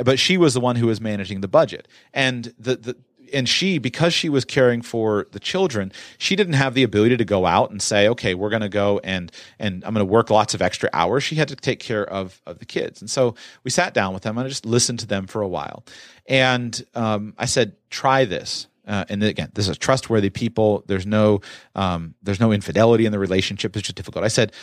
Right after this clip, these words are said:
to the husband, I said, "You need to take over full responsibility for the money." And I said to the wife, I said,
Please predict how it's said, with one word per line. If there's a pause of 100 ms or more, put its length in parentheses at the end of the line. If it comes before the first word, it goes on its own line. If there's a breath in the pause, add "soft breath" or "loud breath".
(360 loud breath)
to
the
husband,
I
said,
"You
need
to
take
over
full
responsibility
for
the
money." (420 loud breath)
And
I
said
to
the
wife,
I
said,